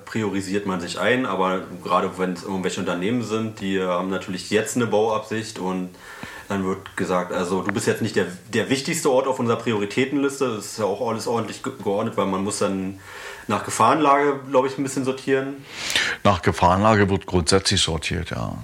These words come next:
Speaker 1: Ja,
Speaker 2: Weil
Speaker 1: darüber
Speaker 2: es gibt
Speaker 1: sprechen wir
Speaker 2: die,
Speaker 1: gleich
Speaker 2: die
Speaker 1: nochmal.
Speaker 2: höchste Gefahrenlage und es gibt die niedrigste Gefahrenlage, ganz naturgemäß.
Speaker 1: Und wenn jemand aus einer nicht, nicht allerhöchsten Gefahrenlage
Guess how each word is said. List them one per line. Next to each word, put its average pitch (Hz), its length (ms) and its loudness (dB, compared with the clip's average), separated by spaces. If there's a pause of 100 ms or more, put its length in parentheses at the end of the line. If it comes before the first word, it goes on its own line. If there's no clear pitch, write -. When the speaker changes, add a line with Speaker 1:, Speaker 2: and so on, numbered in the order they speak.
(180)
Speaker 1:
Ja, 104 280 0
Speaker 2:
Weil 90 160 6
Speaker 1:
darüber 95 140 6
Speaker 2:
es - 120 4
gibt 110 180 6
Speaker 1:
sprechen 110 180 6
wir 104 80 6
Speaker 2:
die, 90 40 2
Speaker 1:
gleich 101 100 -2
Speaker 2:
die 101 100 8
Speaker 1:
nochmal. 101 160 8
Speaker 2:
höchste 131 260 4
Gefahrenlage 101 800 8
und 98 100 6
es 92 160 2
gibt 85 180 2
die 95 120 4
niedrigste 95 580 4
Gefahrenlage, 80 1000 2
ganz 95 320 4
naturgemäß. 92 680 4
Speaker 1:
Und 113 120 4
wenn 113 80 2
jemand 117 220 2
aus 107 200 0
einer 110 100 0
nicht, 101 240 -4 (240)
nicht 110 220 -2
allerhöchsten 135 480 2
Gefahrenlage 117 840 2